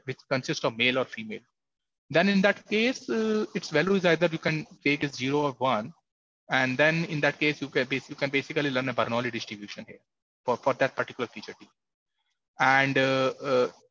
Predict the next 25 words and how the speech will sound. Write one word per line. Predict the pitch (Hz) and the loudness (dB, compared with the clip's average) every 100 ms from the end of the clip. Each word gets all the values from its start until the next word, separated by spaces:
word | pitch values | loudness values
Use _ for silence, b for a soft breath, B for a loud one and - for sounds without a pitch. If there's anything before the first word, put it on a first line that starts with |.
| - | -2
if, | 170 - | -2 4
uh, | 190 | 2
that, | 175 147 147 - | 6 4 2 0
that | 147 160 - | 2 2 0
particular, | 147 147 151 160 160 165 - 151 | -2 -2 0 2 2 0 -6 0
uh, | 131 127 | 2 2
feature | - 143 147 151 | 0 -4 0 2
has | 139 143 135 - | 4 2 0 0
some | 143 143 131 | 0 0 0
one, | 131 131 | 0 -2
two, | 139 135 | -8 -10
three, | - 127 | -6 -6
four, | 123 123 | -4 -4
five, | 120 117 | -2 -4
six, | - 123 | -8 -6
like | 120 - | -6 -6
the | 120 | -10
categorical | - 117 127 120 120 123 120 - | -8 -6 -2 -2 -2 -6 -6 -10
data, | 120 113 160 233 _ _ - | -10 -4 -4 -6 _ _ -4
then | 135 127 | -2 -2
you | 127 | -2
can | 131 120 120 | -2 -2 -2
learn | 120 120 | -2 -2
some | - 143 151 | -2 -4 -2
categorical | 127 117 117 113 110 | -4 -2 -2 -4 -4